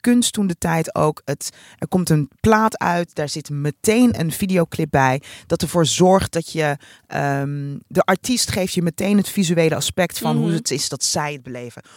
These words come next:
Speaker 1: Hoe langer je wacht,
Speaker 2: Ja.
Speaker 1: hoe groter de verwachting wordt, hoe lastiger het is om daar, eh, daar, ja, hoe zeg je dat?
Speaker 2: Aan te voldoen.
Speaker 1: Aan te voldoen, dankjewel.
Speaker 2: Ja, nee, dat sowieso. Dat sowieso. Ja, ik zou gewoon echt zeggen, als je arti-, als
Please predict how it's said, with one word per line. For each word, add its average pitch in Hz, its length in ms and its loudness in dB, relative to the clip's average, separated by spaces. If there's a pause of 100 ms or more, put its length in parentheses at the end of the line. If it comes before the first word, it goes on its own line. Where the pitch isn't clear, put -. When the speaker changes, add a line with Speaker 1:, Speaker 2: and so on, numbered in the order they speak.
(140)
Speaker 1:
Hoe 202 200 6
langer 226 460 4
je 175 300 2
wacht, - 600 -4 (180)
Speaker 2:
Ja. 190 180 -12 (240)
Speaker 1:
hoe 226 160 4
groter 240 580 2
de 190 100 -6
verwachting 190 680 0
wordt, 214 420 -2
hoe 190 260 0
lastiger 185 580 0
het 175 200 -4
is - 380 0
om 160 200 -4
daar, 147 360 2
eh, 127 300 -4 (380)
daar, 156 420 2
ja, 139 200 2
hoe 143 160 -2
zeg - 140 0
je 175 60 -8
dat? 208 300 -4 (440)
Speaker 2:
Aan 214 140 -4
te 208 100 -10
voldoen. 190 400 -4
Speaker 1:
Aan 185 140 4
te 170 80 -2
voldoen, 160 400 2
dankjewel. 143 440 0
Speaker 2:
Ja, 131 140 -12
nee, 170 200 -2
dat 202 180 0
sowieso. - 460 -4 (280)
Dat 214 140 0
sowieso. 196 340 0 (240)
Ja, 202 160 -2
ik 339 160 2
zou 330 220 2
gewoon 277 200 2
echt - 220 -6
zeggen, 247 360 -2
als 208 160 -4
je - 60 -8
arti-, - 300 -8
als 208 220 -6